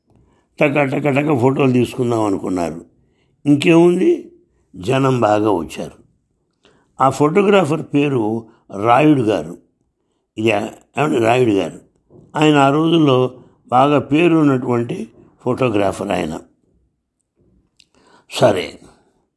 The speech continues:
చాలా ఈ ఫోటోలు తీయడం అనేది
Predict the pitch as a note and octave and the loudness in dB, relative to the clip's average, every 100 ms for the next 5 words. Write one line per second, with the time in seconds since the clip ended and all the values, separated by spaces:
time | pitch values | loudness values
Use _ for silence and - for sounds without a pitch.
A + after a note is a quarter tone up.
0 | _ _ _ _ _ _ _ _ _ - | _ _ _ _ _ _ _ _ _ 0
1 | F3 G#3 G3+ F#3 E3 D3+ C#3+ D3 E3+ E3+ | 2 2 2 2 2 0 -2 -4 0 0
2 | D#3+ B2+ D#3 D#3 D3+ D3 F3 G#3 C#3+ - | 0 -2 -2 0 0 0 0 2 0 0